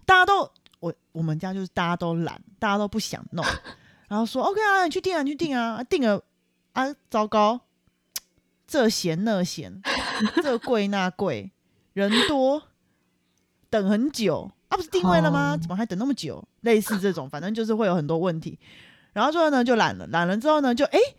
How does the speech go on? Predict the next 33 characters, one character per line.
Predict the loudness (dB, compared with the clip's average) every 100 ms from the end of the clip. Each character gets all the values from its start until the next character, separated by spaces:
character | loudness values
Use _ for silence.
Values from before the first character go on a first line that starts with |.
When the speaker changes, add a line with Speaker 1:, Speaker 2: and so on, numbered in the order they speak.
| _ -4
Speaker 1:
发 | -2
现 | 0 0
一 |
个 | 0
不 | -2
错 | -6 -2 -2
的， | -4
可 | -4 -4
以 |
外 | 0 -2 0
带 | 0 -2
年 | -4 -6
菜， | -6 -6
就 | -6 -4
是 | -4
你 | -4
要 | -4
去 | 2 2
预 | 2 -4
定 | -8
嘛， | -8
Speaker 2:
嗯。 | -8
Speaker 1:
就 | -4
外 | -4
带 | 2 4
的 |
那 | 4 2
种。 | -2 -12 -20 _ 2
Speaker 2:
对。 | 4
嗯。 | 4
Speaker 1:
诶， | 4 2
不 | 0
错， | 0 2 0